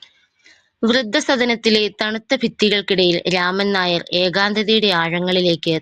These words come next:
താണുപോയി. അങ്ങനെയിരിക്കെ ഒരു ദിവസം അതേ വൃദ്ധസദനത്തിലെ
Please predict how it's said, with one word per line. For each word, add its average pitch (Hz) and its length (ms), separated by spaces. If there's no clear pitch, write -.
താണുപോയി. 156 680
അങ്ങനെയിരിക്കെ 262 960
ഒരു 196 160
ദിവസം 180 460
അതേ 214 300
വൃദ്ധസദനത്തിലെ 196 1000